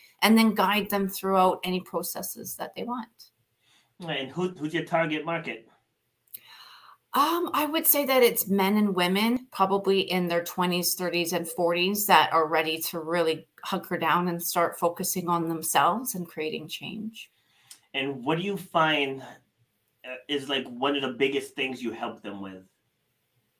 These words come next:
Speaker 1: Probably getting through the emotional clutter, because a lot of people don't realize that they can express it. They don't know how to express it, that it's allowed to be <laughs> expressed,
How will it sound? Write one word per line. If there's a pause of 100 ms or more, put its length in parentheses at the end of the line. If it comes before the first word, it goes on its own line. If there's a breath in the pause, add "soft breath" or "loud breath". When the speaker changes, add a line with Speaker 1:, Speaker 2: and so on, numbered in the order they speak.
(720 loud breath)
Speaker 1:
Probably
getting
through
the
emotional
clutter, (580)
because
a
lot
of
people
don't
realize
that
they
can
express
it.
They
don't
know
how
to
express
it, (360 loud breath)
that
it's
allowed
to
be
<laughs>
expressed,